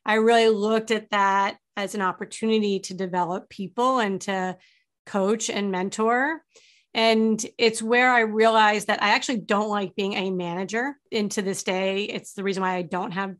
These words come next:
direct reports. And one of the reasons why I decided to shift my business and take a different kind of risk in my business. It's, you know, I, like, 'cause to me, it's like you manage tasks and you coach and lead people.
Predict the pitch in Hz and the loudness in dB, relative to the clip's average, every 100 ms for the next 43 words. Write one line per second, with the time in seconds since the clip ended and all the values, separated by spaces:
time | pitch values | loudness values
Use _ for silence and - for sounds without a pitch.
0 | _ - 208 208 220 214 208 208 208 - | _ -10 -4 -4 -6 -8 -2 -2 -2 0
1 | 226 226 269 233 240 247 220 214 208 208 | 4 6 6 4 4 2 2 2 2 0
2 | - - _ 202 202 208 220 202 190 196 | -8 -20 _ -2 0 2 2 2 0 -4
3 | 190 - 196 - 180 165 226 202 202 180 | -6 -6 -8 -2 -2 4 2 2 -2 -4
4 | 196 185 190 185 - 208 220 208 196 185 | -6 -4 -4 -4 -2 -2 0 -2 -4 -2
5 | 180 190 - 190 175 170 202 196 180 180 | -4 -6 -4 -4 -4 -4 -4 -4 -6 -6
6 | - - - - 220 214 - - 247 220 | -6 -10 -8 0 0 0 -8 -2 2 4
7 | 214 214 208 214 - - 220 - 240 269 | 4 2 2 -2 -4 -8 -6 0 2 4
8 | 247 220 180 208 202 214 240 220 - 196 | 2 0 -4 -2 0 2 0 -2 -4 -4
9 | 180 277 - - - - _ _ _ _ | -2 -4 -6 -10 -12 -14 _ _ _ _
10 | - 196 202 208 202 202 - - 220 208 | -4 -2 0 0 0 -2 -8 -4 2 2
11 | 202 - - 214 196 185 175 - 165 139 | 2 -4 -6 -6 -2 -2 -4 -8 -14 -10
12 | - - | -10 -12